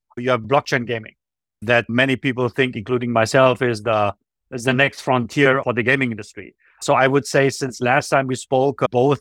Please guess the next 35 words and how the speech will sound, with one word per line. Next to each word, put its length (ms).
on 280
a 80
personal 500
slash 380
business 380
level 300
for 120
myself, 540
but 120
also 240
for 140
the 100
gaming 360
industry 440
globally, 500
but 180
also 240
in 80
Asia, 260
especially 480
in 80
Asia, 420
blockchain 500
gaming 380
or 120
crypto 340
gaming 280
has 160
been 340
the 220
number 500
one 180
topic 320
for 120
sure. 320